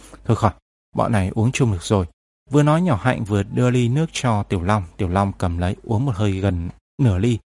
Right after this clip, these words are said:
rồi chuyển sang cho Quý Giòm. Tần hồi hộp dương mắt ngó. Tiểu Long và nhỏ Hạnh thì nó đã biết, nhưng còn thằng Giòm này có dám cầm lấy ly nước hay không thì chưa rõ.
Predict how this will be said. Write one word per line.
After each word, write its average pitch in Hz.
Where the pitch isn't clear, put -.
rồi 143
chuyển 120
sang 127
cho 117
Quý 113
Giòm. 110
Tần 104
hồi 95
hộp 90
dương 104
mắt 123
ngó. 107
Tiểu 160
Long 147
và 117
nhỏ 87
Hạnh 113
thì 92
nó 85
đã -
biết, 185
nhưng 190
còn 127
thằng 101
Giòm 92
này 95
có 117
dám 117
cầm 98
lấy 98
ly 131
nước 156
hay 117
không 104
thì 92
chưa -
rõ. 120